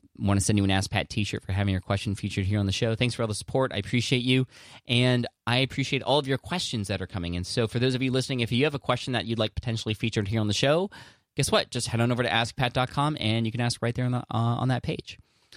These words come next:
Thank you so much. I appreciate you. And here's a quote to finish off the day by Lucille Ball.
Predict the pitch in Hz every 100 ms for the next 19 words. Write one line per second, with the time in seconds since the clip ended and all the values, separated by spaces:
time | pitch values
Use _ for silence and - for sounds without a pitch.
0 | - - 165 165 165 160 147 135 143 139
1 | 127 139 120 151 143 - 160 190 139 -
2 | 156 - 151 127 92 92 92 - - -
3 | 101 101 98 95 98 - 160 165 165 156
4 | - 92 85 76 73